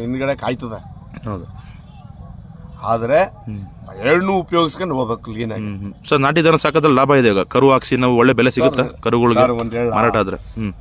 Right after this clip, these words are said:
Speaker 1: ಕರು, ಒಳ್ಳೆ ಕರು ಬಿದ್ರೆ ಒಳ್ಳೆ ಲಾಭ ಇದೆ.
Speaker 2: ಹ್ಮ್.
Speaker 1: ಅವರೇ ಹತ್ತಾರು ರೈತರುಗಳೆಲ್ಲ ಬಂದು ತಡೆಗೆ ಬರ್ತಾರೆ. ಇವೇ ನಮ್ಮ ಬೇಗೂರ್ ಕುಮಾರಣ್ಣ ಅಂದ್ಬಿಟ್ಟು
Speaker 2: ಹ್ಮ್.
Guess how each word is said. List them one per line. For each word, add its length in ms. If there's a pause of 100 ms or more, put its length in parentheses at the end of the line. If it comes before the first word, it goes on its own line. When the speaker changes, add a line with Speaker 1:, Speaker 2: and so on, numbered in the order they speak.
(140)
Speaker 1:
ಕರು, 180
ಒಳ್ಳೆ 240
ಕರು 200
ಬಿದ್ರೆ 200
ಒಳ್ಳೆ 200
ಲಾಭ 220
ಇದೆ. 220
Speaker 2:
ಹ್ಮ್. 440
Speaker 1:
ಅವರೇ 240
ಹತ್ತಾರು 640
ರೈತರುಗಳೆಲ್ಲ 500
ಬಂದು 200
ತಡೆಗೆ 260
ಬರ್ತಾರೆ. 180
ಇವೇ 160
ನಮ್ಮ 220
ಬೇಗೂರ್ 300
ಕುಮಾರಣ್ಣ 360
ಅಂದ್ಬಿಟ್ಟು 380
Speaker 2:
ಹ್ಮ್. 420